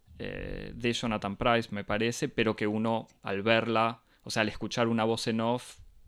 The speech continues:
lo escucha a Terry Gilliam. O sea, y es Terry Gilliam diciendo una obviedad, porque es obvio, desde que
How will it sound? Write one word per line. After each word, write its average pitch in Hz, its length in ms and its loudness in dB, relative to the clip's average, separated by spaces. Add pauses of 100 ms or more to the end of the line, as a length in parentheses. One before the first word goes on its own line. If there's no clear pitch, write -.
(460)
lo 107 240 4
escucha 113 480 0
a 98 80 0
Terry 98 240 -4
Gilliam. 92 500 -10
O 170 60 -20
sea, - 160 -12
y - 80 -8
es - 240 -8 (460)
Terry 117 380 4
Gilliam 117 320 4
diciendo 107 760 0
una 135 220 0
obviedad, 107 640 2 (160)
porque 101 160 -10
es - 120 -6
obvio, 101 380 0
desde 101 340 -10
que - 60 -20